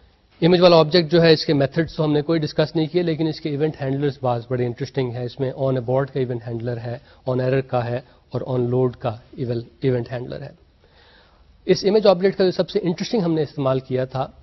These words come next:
وہ استعمال تھا images کی پری لوڈنگ کے لیے، یعنی ایسے images جس کو، جن، جن کو آپ نے بعد میں دکھانا ہے، اس کو آپ بیک گراؤنڈ میں ڈاؤن لوڈ کر لیتے ہیں۔ وہ جو آپ کے پاس کیش میں آ جاتے ہیں، اس کے بعد آپ انہیں جلدی جلدی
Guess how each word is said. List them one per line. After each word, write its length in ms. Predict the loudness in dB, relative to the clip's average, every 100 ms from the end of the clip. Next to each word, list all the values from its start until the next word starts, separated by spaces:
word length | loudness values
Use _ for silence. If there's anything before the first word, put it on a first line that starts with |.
| -6
وہ 120 | -2
استعمال 400 | -2 -2 0 0
تھا 140 | 0 -2
images 460 | -2 -2 -2 -6
کی 160 | -6 -8
پری 300 | -6 -2 0
لوڈنگ 300 | 0 -2 -4
کے 140 | -6
لیے، 220 | -12 -14 -18 -20 _ _ 0
یعنی 320 | 4 4 4 -4 -20 _ -2
ایسے 300 | 0 2 2
images 400 | 2 2 0 0
جس 180 | -6 -2
کو، 200 | 2 2 0
جن، 260 | 0 0
جن 240 | 0 -2 0
کو 100 | 0
آپ 120 | 0
نے 60 | -2
بعد 300 | 2 2 2
میں 180 | 2
دکھانا 420 | 0 -2 -2 0 0
ہے، 140 | -2 -8 -20 -20 -10
اس 140 | -8 2
کو 100 | 2
آپ 80 |
بیک 260 | 4 2 2
گراؤنڈ 280 | 2 4 4
میں 180 | 2 0 -10 0
ڈاؤن 220 | 2 4
لوڈ 160 | 2 0
کر 120 | -6
لیتے 320 | -8 -10 -14
ہیں۔ 100 | -16 -20 _ _
وہ 60 | -2
جو 120 | 0
آپ 140 | 0 0
کے 60 |
پاس 120 | -4 -2
کیش 320 | -2 -2 -2
میں 100 | 0
آ 100 | 2
جاتے 320 | 4 4 2
ہیں، 180 | 2 2 0 -8
اس 120 | -4
کے 80 | 0
بعد 280 | 2 2 2
آپ 100 | 0
انہیں 180 | 0 0
جلدی 300 | 2 2 2
جلدی 380 | 0 0 0